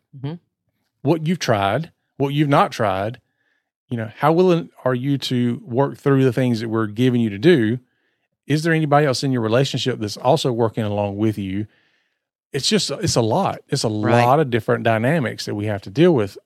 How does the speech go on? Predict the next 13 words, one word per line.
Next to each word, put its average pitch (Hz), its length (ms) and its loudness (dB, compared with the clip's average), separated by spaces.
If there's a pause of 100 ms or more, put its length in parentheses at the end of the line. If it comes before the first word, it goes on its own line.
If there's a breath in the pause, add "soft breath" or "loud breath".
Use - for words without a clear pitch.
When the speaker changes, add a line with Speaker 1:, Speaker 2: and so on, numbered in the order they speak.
(120)
Speaker 2:
And, 107 340 -4 (180)
and 117 140 -2
that's 151 260 2
why 117 500 2 (840)
even 175 280 2
listening 156 320 2
to 156 100 0
the 135 100 0
podcast 117 640 2 (140)
and 117 320 -4
even 160 420 -2
coming 151 720 0
to 135 560 2